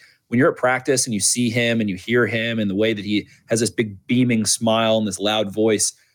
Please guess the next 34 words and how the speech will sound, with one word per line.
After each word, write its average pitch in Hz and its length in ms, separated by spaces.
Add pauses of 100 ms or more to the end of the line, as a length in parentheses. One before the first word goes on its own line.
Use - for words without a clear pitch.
(140)
um, 92 240
you 95 60
can 101 140
kinda, 95 400
you 92 160
know, 87 140
hear 123 240
the 113 100
effect 104 340
of 98 80
him 107 200
and, 95 180
and 92 120
see 117 300
the 110 80
way 104 220
that 92 140
he 110 120
would 101 140
instill 101 420
some 98 280 (440)
leadership. 113 600
And 95 360
he's 110 160
a 107 40
little 107 120
bit 92 140
of 82 60
a 85 40
younger 131 360
guy 117 500
and 98 240
more 98 140
relatable 104 560